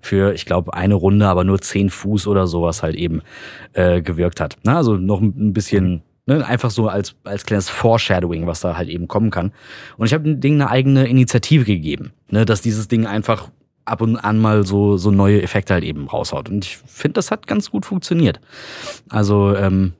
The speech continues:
ja, vielleicht da einfach so ein kleines, ein kleiner Minitipp, ne, wenn, wenn, das kann man ja mit ganz vielen Sachen machen, ob das irgendwie eine Falle ist oder wie gesagt irgendein magischer Gegenstand oder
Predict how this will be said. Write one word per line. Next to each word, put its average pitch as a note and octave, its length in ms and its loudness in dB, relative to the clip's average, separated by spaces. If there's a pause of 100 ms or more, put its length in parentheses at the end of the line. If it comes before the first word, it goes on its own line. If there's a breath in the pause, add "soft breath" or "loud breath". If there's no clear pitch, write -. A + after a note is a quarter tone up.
(140)
ja, F#2+ 260 0
vielleicht F#2+ 280 -4
da F#2+ 120 2
einfach F#2 200 -4
so - 120 -4
ein E2+ 40 -6
kleines, F2 460 -4 (280)
ein G2+ 420 -4
kleiner C#3+ 240 0
Minitipp, C#3+ 460 2 (140)
ne, B2 200 0
wenn, G2+ 340 2
wenn, G2+ 200 -2
das G2+ 160 -2
kann A#2 120 0
man A#2 60 2
ja A2+ 60 2
mit G#2 120 0
ganz G#2 180 -2
vielen G#2+ 440 2
Sachen E2+ 300 -4
machen, D#2+ 240 -6
ob F#2 120 -6
das F#2 160 -6
irgendwie G2 180 -2
eine E2+ 120 -4
Falle A2 360 -2
ist G2 380 -2
oder F2 320 -4
wie F#2 180 -6
gesagt F2+ 240 -4
irgendein F#2 280 -4
magischer F2+ 280 -4
Gegenstand G2 460 -6
oder E2+ 240 -4